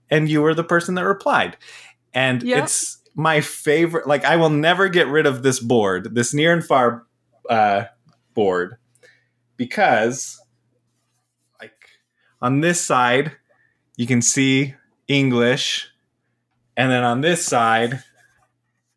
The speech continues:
Speaker 1: it's, uh, it's Spanish.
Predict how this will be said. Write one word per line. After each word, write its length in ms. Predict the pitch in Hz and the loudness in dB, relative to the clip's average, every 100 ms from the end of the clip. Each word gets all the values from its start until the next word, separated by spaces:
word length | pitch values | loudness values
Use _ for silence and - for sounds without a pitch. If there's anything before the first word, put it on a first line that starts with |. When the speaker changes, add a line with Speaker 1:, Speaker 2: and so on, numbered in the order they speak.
| _ _ _ _ _ _ _ - | _ _ _ _ _ _ _ -2
Speaker 1:
it's, 240 | 117 - | -2 0
uh, 280 | 120 110 107 120 | 0 2 0 0
it's 160 | 120 | -4
Spanish. 680 | - 127 104 90 101 - | -2 -2 -2 -4 -6 -10